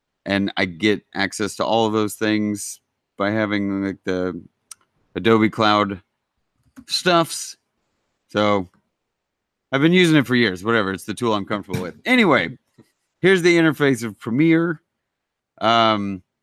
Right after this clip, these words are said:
I'm gonna drop everything in and then have a couple of talks about pre-production that I do, uh,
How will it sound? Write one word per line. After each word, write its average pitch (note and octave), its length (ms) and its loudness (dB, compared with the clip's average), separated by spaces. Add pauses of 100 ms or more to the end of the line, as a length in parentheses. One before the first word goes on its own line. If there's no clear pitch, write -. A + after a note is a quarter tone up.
(1400)
I'm D3 180 4
gonna E3 180 4
drop C#3 320 2
everything B2 560 -2
in A2+ 220 -2
and A2 140 -4
then G#2 120 -4
have G#2 220 -4
a G#2 60 -10
couple G#2 300 -6
of F#2 100 -10
talks A2 340 -6
about F#2+ 380 -4 (200)
pre-production F#2 1120 -6
that F#2 220 -6
I B2 220 4
do, F#2+ 480 -2 (680)
uh, F#2 360 2